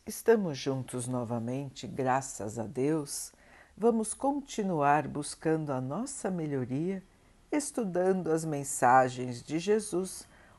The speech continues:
usando o livro Fonte Viva, de Emmanuel, com psicografia de Chico Xavier. A mensagem de hoje se chama Ante o Objetivo.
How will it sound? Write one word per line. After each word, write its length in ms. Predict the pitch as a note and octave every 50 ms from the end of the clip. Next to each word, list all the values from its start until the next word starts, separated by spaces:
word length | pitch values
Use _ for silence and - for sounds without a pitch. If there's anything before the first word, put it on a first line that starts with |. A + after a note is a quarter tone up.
| - -
usando 460 | A3+ A3 G3+ A#3+ B3 B3 A3+ A3 A3+
o 20 |
livro 340 | G3+ G#3+ A3+ A3 G#3+ A3 G#3+
Fonte 540 | G#3 - - G3+ A3 A#3 A3+ - - A#3+ A3
Viva, 560 | F3+ D#3 E3+ G3 A3 G3 E3 C#3 C3 A#2 A#2 - - - - - - - - - C#3+
de 160 | B2 D3 E3+
Emmanuel, 680 | D#3+ D3 C#3 C#3+ E3 E3+ F3 D#3+ C#3 A2+ F#2 G#2+ C3+ - - - - - - -
com 220 | - C#4 C#4+ C4
psicografia 1040 | - A#3 G#3 F#3+ - - - D#3+ C#3+ C#3+ C3+ B2 B2+ - - - F#3 F#3 F3+ E3+ D#3+
de 180 | D#3+ G3 G#3
Chico 340 | G3 - - - B2 - -
Xavier. 640 | - - - G#2 G2+ A#2 A#2+ F#2+ B1+ - - - - - - - - - - - - - - - -
A 140 | - E3 F3
mensagem 640 | E3+ E3 D#3+ - - - C#3 C#3 C3+ C3+ C#3 C#3 B2+
de 100 | C3+ E3
hoje 420 | F3+ F#3 F3+ D#3+ C#3 C3 C3+ B2+
se 220 | C3 - - D#3+ D3+
chama 420 | - - D#3 C3+ C3 C3+ B2 - - - -
Ante 640 | - A#3+ C4+ C4+ C#4 C4+ - - - B3+ B3 - -
o 160 | - F#3 F#3+
Objetivo. 1000 | F#3 F3 - G3+ G3 F#3 F3 F#3 E3+ - - - - A#2+ A2 - A2+ A2+ G#2 F2